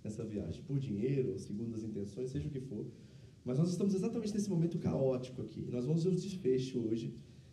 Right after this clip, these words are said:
dessa história. Vamos ver o que está acontecendo, como que Jonas vai se safrar, né, desse momento aqui na história, o que vai acontecer com esses marinheiros, como é que Deus vai lidar com o seu profeta. E eu não sei você, mas eu, particularmente, estudando isso,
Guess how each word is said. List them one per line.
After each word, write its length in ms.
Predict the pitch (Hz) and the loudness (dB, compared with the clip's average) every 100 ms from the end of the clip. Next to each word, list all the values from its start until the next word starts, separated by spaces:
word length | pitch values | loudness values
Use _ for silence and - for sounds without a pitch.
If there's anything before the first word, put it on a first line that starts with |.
| - | -2
dessa 260 | 123 127 151 | 2 2 2
história. 560 | - - 127 107 98 104 | 0 0 2 2 0 -2
Vamos 160 | 139 | 0
ver 60 | 156 | 2
o 60 | 156 | 0
que 60 | |
está 120 | - | 0
acontecendo, 560 | 156 156 139 120 120 131 - | -2 -2 -2 -2 -2 -2 -2
como 400 | 135 160 190 - - - - - | 0 0 0 -2 -8 -12 -16 -8
que 100 | 123 | -2
Jonas 300 | 120 127 123 | 2 2 2
vai 100 | 120 | 0
se 440 | 123 - 123 123 - | -4 -2 0 0 -4
safrar, 760 | - 127 - - 131 135 139 - - - - | -6 -6 -4 -2 0 2 0 -2 -8 -14 -2
né, 160 | 123 123 | 2 4
desse 240 | 127 127 | 4 4
momento 540 | 120 113 117 139 135 | 4 4 4 4 4
aqui 140 | 113 110 | 0 -2
na 100 | 104 | -2
história, 560 | 98 - 131 135 131 - - | -2 0 2 4 2 0 -6
o 60 | 120 | -4
que 80 | |
vai 100 | 127 | 0
acontecer 380 | 135 127 120 123 | 0 2 0 0
com 100 | 117 | 0
esses 160 | 120 120 | -2 -2
marinheiros, 560 | 120 107 101 127 131 | -2 0 2 4 4
como 140 | - 123 | 2 -2
é 40 | |
que 120 | 135 | -4
Deus 500 | 107 120 127 120 - - - - | 0 6 8 6 -2 -12 -16 -4
vai 140 | 120 | 0
lidar 340 | 120 120 117 - | 2 2 0 -2
com 60 | |
o 20 | |
seu 220 | 117 - 120 | -4 -2 -2
profeta. 600 | 104 - 117 131 135 135 - - - - | -2 -4 -2 -2 -2 -6 -10 -16 -20 -4
E 60 | - | 2
eu 60 | |
não 60 | 208 | 2
sei 140 | 208 | 2
você, 460 | 311 254 - 151 117 | 0 0 4 4 4
mas 420 | 113 113 110 - - | 2 -4 -6 -6 -2
eu, 420 | 135 165 120 - - - | 6 8 6 2 -2 -6
particularmente, 720 | - 135 - 127 117 107 131 - | -4 -2 0 2 2 2 0 -2
estudando 500 | - 98 131 135 117 | -6 0 2 2 2
isso, 400 | 117 120 - | 2 2 -2